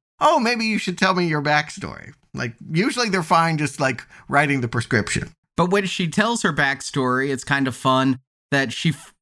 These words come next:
Speaker 2: enjoyed stabbing Richie. And it's also a way, if you hadn't done what we did and go back and rewatch Scream Five, to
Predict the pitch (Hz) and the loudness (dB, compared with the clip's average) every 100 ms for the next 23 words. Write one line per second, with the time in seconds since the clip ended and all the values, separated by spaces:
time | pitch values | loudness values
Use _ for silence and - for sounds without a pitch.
0 | - 170 139 - 139 170 175 170 135 - | 0 2 0 -2 0 2 2 2 -2 -4
1 | - 156 147 139 131 127 147 - 101 78 | -2 0 2 2 2 2 0 -2 -6 -8
2 | - _ 151 - 151 151 143 - - - | -14 _ -8 0 2 2 0 -6 -20 -18
3 | - 185 - 190 233 - 226 190 160 151 | -2 -2 0 0 0 0 2 2 2 0
4 | 147 147 123 _ _ _ 165 - 147 120 | 0 -4 -6 _ _ _ -4 0 0 0
5 | 190 202 156 - - 135 143 139 131 123 | -2 -4 -6 -10 -8 -4 0 0 0 0
6 | 170 165 139 131 135 127 143 131 135 135 | -2 0 0 0 0 2 2 2 2 0
7 | 127 113 143 131 131 135 - - 135 120 | -2 -2 0 2 0 0 -8 -4 0 0
8 | - 127 123 120 117 - _ _ - 165 | 2 2 4 2 -2 -8 _ _ -2 2
9 | 147 143 139 | 2 0 -2